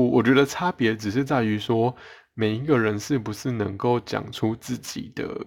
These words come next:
看法或是观点。那因为每个人都对于，呃，自己的，应该说每个人的生长过程都，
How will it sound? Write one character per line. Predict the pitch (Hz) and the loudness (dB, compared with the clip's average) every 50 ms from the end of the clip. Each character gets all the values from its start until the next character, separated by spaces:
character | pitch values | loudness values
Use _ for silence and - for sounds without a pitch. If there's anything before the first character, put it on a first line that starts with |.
| - - | -12 -10
看 | - - 135 127 113 120 120 | -4 -2 0 0 -2 -4 -4
法 | - - - - - - _ _ _ | -2 -2 -2 -2 -4 -10 _ _ _
或 | _ - 113 107 | _ -4 -4 -2
是 | - - 110 110 107 - - - - _ | -2 -4 -4 -4 -4 -8 -10 -12 -14 _
观 | - 110 98 92 92 110 104 | 0 0 0 0 -2 -8 -12
点。 | - - - - _ _ _ _ _ _ - - - - _ _ | -12 -12 -12 -14 _ _ _ _ _ _ -20 -20 -20 -20 _ _
那 | - 175 165 | 0 2 4
因 | 165 180 190 | 4 6 6
为 | 202 190 165 139 127 123 - - _ _ _ _ _ _ _ _ _ | 6 8 6 6 4 2 -2 -6 _ _ _ _ _ _ _ _ _
每 | - 120 107 104 | 0 2 4 6
个 | 110 | 6
人 | 107 107 107 113 117 117 - - | 4 4 2 0 -4 -10 -4 2
都 | - 123 123 127 131 131 135 135 135 135 135 135 135 135 - _ _ _ _ | 4 4 6 6 6 4 4 4 2 0 0 -2 -4 -6 -8 _ _ _ _
对 | - 147 131 120 | 4 6 6 6
于， | 107 101 98 - - - - - 127 131 - _ - - _ _ _ _ _ _ _ _ _ _ _ _ - | 4 0 -2 -4 -6 -8 -8 -8 -10 -10 -12 _ -20 -20 _ _ _ _ _ _ _ _ _ _ _ _ -12
呃， | - 131 - - - - - - _ | -8 -6 -6 -6 -6 -8 -12 -12 _
自 | - - 170 | -12 -10 -10
己 | 143 - - 110 - | -8 -6 -6 -6 -6
的， | - - - - - - - - - _ _ _ _ _ _ _ _ _ _ _ _ _ _ _ _ _ - | -6 -4 -4 -4 -4 -6 -8 -10 -12 _ _ _ _ _ _ _ _ _ _ _ _ _ _ _ _ _ -2
应 | 156 | 0
该 | 180 170 | 2 2
说 | 208 190 | 4 4
每 | 147 104 | 4 4
个 | 101 98 | 2 2
人 | 98 | 0
的 | 101 | 0
生 | 104 147 139 | 0 0 0
长 | 135 123 | 0 0
过 | 98 110 120 | 0 0 0
程 | 113 - 98 | 0 -2 -4
都， | 92 101 98 | -4 -4 -6